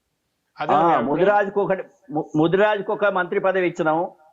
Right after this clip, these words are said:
Speaker 2: అదే విధంగా
Speaker 1: Hmm.
Speaker 2: గౌడ్లకు ఒక మంత్రి పదవి ఇచ్చినాము, మునూరు కాపు పద్మశాలి కాంబినేషన్ లా సురేఖకి ఇచ్చినాము,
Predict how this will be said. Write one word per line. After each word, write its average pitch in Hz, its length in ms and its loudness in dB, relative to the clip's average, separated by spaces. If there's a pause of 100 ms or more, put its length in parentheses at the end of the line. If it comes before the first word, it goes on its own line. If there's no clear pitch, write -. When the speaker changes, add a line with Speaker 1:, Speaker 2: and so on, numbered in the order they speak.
(100)
Speaker 2:
అదే 170 200 0
విధంగా 190 200 2
Speaker 1:
Hmm. 151 100 -6
Speaker 2:
గౌడ్లకు 190 460 0
ఒక 190 120 -4
మంత్రి 180 300 -2
పదవి 180 260 2
ఇచ్చినాము, 156 280 0
మునూరు 175 320 2
కాపు 190 360 -2
పద్మశాలి 180 560 -4
కాంబినేషన్ 180 640 -2
లా 185 280 2 (220)
సురేఖకి 175 440 0
ఇచ్చినాము, 147 380 -4